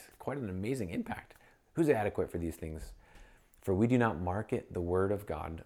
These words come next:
for profit, like so many. On the contrary, we speak with sincerity in Christ, as from God and before God." That means we, we keep pressing on. We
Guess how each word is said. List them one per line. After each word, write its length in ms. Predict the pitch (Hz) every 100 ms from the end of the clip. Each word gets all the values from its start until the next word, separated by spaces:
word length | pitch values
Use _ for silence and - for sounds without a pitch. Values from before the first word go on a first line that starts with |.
| -
for 180 | - 85
profit, 560 | - 95 80 - -
like 180 | 85 85
so 180 | - 85
many. 400 | 85 85 90 - _ _ _ _ _ -
On 100 | 110
the 60 |
contrary, 600 | 131 107 92 - 90 85 80
we 180 | 107 139
speak 460 | - - 95 -
with 180 | 87 -
sincerity 640 | - 87 - 92 87 87 87
in 80 | 90
Christ, 500 | - - 87 - - _ _ _ -
as 380 | 98 87 - - -
from 260 | 113 113
God 280 | 104 143 -
and 120 | 87 87
before 340 | 87 107 127
God." 240 | - - 98 - _ _ _ _ _ _ _ _ - - - - - _ _ -
That 80 | 120
means 200 | 123 98
we, 140 | 127
we 220 | - 135 165
keep 260 | - 151
pressing 380 | 135 131 127 113
on. 320 | 104 131 135
We 360 | - 120 147